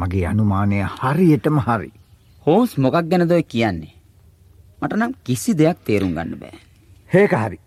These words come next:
Speaker 1: ඔබට මතකද ඔබ බාඩන් වලට ගිය වෙලේ මං විදුලි පණිවිඩයක් එවපු විත්තිය?
Speaker 2: ඔව්,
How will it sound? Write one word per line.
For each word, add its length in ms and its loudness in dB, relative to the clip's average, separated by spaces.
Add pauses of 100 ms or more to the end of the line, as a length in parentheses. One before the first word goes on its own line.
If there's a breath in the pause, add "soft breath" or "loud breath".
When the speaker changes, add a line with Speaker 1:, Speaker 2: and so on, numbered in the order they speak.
(1200)
Speaker 1:
ඔබට 220 2
මතකද 540 0
ඔබ 180 4 (140)
බාඩන් 520 2
වලට 360 4
ගිය 240 6
වෙලේ 560 4
මං 320 4
විදුලි 400 6
පණිවිඩයක් 640 2
එවපු 300 2
විත්තිය? 400 -2 (640)
Speaker 2:
ඔව්, 240 0